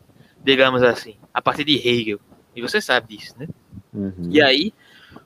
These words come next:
Speaker 1: os chamados pós-modernos, como são chamados pejorativamente, inclusive, são entendidos como pensadores que pensam fragmentadamente a realidade, né? Porque não <laughs> concebem a, a, a percepção da questão do todo.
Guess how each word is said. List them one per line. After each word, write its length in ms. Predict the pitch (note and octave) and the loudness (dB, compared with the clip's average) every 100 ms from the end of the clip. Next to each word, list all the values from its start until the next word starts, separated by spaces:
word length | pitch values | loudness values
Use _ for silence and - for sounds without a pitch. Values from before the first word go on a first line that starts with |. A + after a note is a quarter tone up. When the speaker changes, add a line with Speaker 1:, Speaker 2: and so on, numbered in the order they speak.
| - | -6
Speaker 1:
os 160 | C#3+ | -2
chamados 840 | - - F#3+ D3 C3+ D3+ F#3+ E3 - | 2 4 4 4 2 2 2 -2 -8
pós-modernos, 1080 | - C#3 C#3+ C3+ B2+ A#2 A#2+ C#3+ E3+ C#3+ | -2 0 0 0 0 0 2 4 4 0
como 320 | - C3+ B2+ B2 | 0 0 2 2
são 240 | - B2+ | 2 2
chamados 460 | B2+ C3 A#2+ A#2+ - | 2 2 2 0 0
pejorativamente, 1160 | - E3+ D3 D3 C#3+ B2 B2 B2 A2+ A2+ A2+ | 2 2 2 0 0 0 -2 -2 -2 -6 -12
inclusive, 600 | A#2+ B2 B2 A#2 F3+ G3 - _ - - | -14 -8 -8 -2 -4 -4 -12 _ -20 -20
são 220 | - E3+ E3+ | 0 2 2
entendidos 720 | E3+ G3 D3 D#3 G#3 A3 A3+ | 2 0 -2 -2 -4 -4 -8
como 1400 | - F#3+ G#3 G#3 G3+ G3 F#3+ F3+ E3+ D#3 D3 C#3 B2+ - _ - | -6 -6 -4 -2 2 4 4 4 2 0 0 0 -2 -6 _ -2
pensadores 640 | D#3+ - F3+ C#3+ E3 G#3 | -2 2 2 2 0 0
que 100 | - | -4
pensam 340 | - F#3+ G#3 F#3+ | -4 -4 -2 -4
fragmentadamente 1080 | - G3+ A#3 A3 G3 F#3 F3+ E3 D3+ G3 | 0 0 0 -8 -4 -2 0 0 -2 -2
a 60 | - | 0
realidade, 600 | G3+ G3+ G3+ C3+ A#2+ - _ - - | 2 2 2 0 0 -6 _ -20 -4
né? 160 | D3 G#3 _ _ - - | -4 -4 _ _ -20 -10
Porque 200 | C3 D3+ | -2 2
não 180 | D3+ D#3 | 2 0
<laughs> 160 | D3 D3 | -4 4
concebem 1000 | E3+ D3+ - C#3+ D3+ F#3 F#3 E3+ D#3 C#3+ | 4 4 2 2 4 4 4 2 4 4
a, 120 | C3 | 2
a, 200 | B2 B2+ C3 C3+ | 0 -2 -2 -2
a 20 | |
percepção 560 | - C3+ - C#3 - C#3+ | -2 -4 -2 -4 -4 -6
da 80 | D3 | -4
questão 320 | C#3+ - D3 | -4 -6 -8
do 120 | F3+ | -6
todo. 440 | - C#3 C#3 A#2+ | -6 -2 0 0